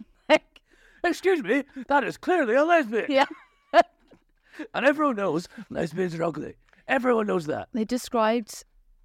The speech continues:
Speaker 1: they described this person as androgynous. Now, I haven't, I haven't,
Speaker 2: What?
Speaker 1: I haven't actually read into it, and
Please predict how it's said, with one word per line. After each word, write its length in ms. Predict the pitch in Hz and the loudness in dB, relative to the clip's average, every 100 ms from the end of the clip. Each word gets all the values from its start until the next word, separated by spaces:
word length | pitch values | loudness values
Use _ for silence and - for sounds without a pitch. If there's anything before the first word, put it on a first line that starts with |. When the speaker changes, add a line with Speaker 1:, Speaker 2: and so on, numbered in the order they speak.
| _ _ _ _ | _ _ _ _
Speaker 1:
they 100 | 202 | -8
described 500 | 190 180 - 196 196 | -8 -6 0 0 0
this 100 | - | -6
person 520 | - 175 170 - 170 - | -8 -6 -6 -8 -10 -8
as 380 | 165 165 170 - _ - | -8 -8 -12 -18 _ -10
androgynous. 880 | 170 156 175 - 175 160 - _ - _ _ _ _ 190 | -8 -4 -6 -6 -10 -12 -20 _ -20 _ _ _ _ -4
Now, 140 | 196 | -2
I 60 | 202 | 0
haven't, 220 | 247 240 | -2 0
I 80 | 196 | -2
haven't, 240 | 196 220 587 | -2 -2 0
Speaker 2:
What? 140 | 440 | 0
Speaker 1:
I 80 | 202 | -2
haven't 240 | 208 220 | -2 -2
actually 240 | 226 226 214 | -2 -4 -4
read 160 | 180 | -2
into 260 | 180 175 - | -2 -6 -8
it, 220 | 147 - _ | -10 -12 _
and 120 | - | -10